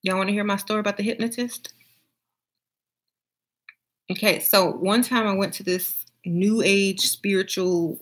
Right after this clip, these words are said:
uh, day, and this dude was like, "I can cleanse your auras,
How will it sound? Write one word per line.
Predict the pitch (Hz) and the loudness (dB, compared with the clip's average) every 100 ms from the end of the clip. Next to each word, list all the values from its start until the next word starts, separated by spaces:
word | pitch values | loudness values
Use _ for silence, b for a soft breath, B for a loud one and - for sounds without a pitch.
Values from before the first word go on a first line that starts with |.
| - | -4
uh, | 175 160 151 - - - 160 | -4 -2 -4 -8 -14 -14 2
day, | 175 160 180 208 _ _ - B B B B B B B | 4 4 2 -4 _ _ -20 B B B B B B B
and | 190 190 185 180 170 - - _ _ _ _ _ _ - | 2 4 4 2 -2 -8 -12 _ _ _ _ _ _ -6
this | 196 185 | -2 -2
dude | - 220 277 247 180 170 - _ _ _ _ _ _ _ _ _ _ - | 0 2 2 2 0 -2 -6 _ _ _ _ _ _ _ _ _ _ -6
was | 190 160 | -4 -2
like, | 160 - | -2 0
"I | 190 | 0
can | 196 190 | 2 0
cleanse | 185 214 202 196 | -2 0 0 0
your | 190 | -2
auras, | - 185 180 180 175 175 - | 0 0 2 0 0 -2 -4